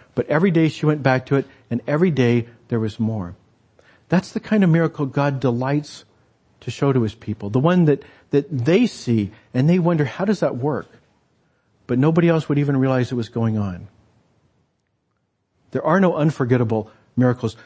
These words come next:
We can all forget any of God's miracles. But if we watch for things that are subtle, if we watch for the way God operates, the places where we scratch our head and say, "How did that even turn out so well?"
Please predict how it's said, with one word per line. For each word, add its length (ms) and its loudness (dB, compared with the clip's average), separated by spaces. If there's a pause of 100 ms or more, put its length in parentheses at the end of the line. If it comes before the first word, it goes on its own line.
(100)
We 120 0
can 140 0
all 580 2 (840)
forget 480 -2 (320)
any 200 4
of 140 2
God's 320 -2
miracles. 560 -2 (1040)
But 100 4
if 120 0
we 60 4
watch 380 2
for 160 -4
things 320 0
that 100 -2
are 80 0
subtle, 480 -6 (680)
if 100 -6
we 80 2
watch 340 0
for 140 -2
the 80 2
way 180 2
God 280 0
operates, 580 -4 (560)
the 80 -4
places 400 -2
where 100 4
we 120 0
scratch 360 -2
our 60 -2
head 200 0
and 120 -2
say, 100 -2
"How 140 -2
did 120 -2
that 120 2
even 220 0
turn 220 -6
out 180 -4
so 160 -8
well?" 340 -12